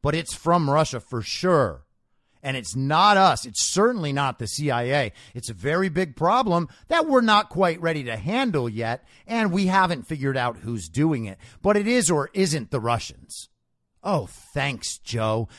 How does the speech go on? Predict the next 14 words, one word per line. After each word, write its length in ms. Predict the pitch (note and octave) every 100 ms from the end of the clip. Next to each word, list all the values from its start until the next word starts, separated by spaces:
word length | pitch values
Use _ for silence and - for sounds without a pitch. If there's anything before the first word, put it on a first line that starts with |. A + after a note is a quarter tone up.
| -
Thanks 360 | - A#3+ C4+ -
for 200 | - D#3
looking 420 | A#2+ D#3+ E3 D#3
out 220 | C#3 C#3
for 240 | - B2 G#2+
us, 280 | A2+ D#2 -
Joe. 400 | - G#2+ A2+ - _ _
You're 300 | - A#3+ B3
on 220 | E3 E3 D#3
our 200 | D3 C3+
side. 500 | - C#3+ B2+ F#2+ D#2 _ _
We're 260 | G3+ E4
with 380 | C#4+ E3+ D3 A2
Joe. 580 | - B2 A2 G#2 C2+ -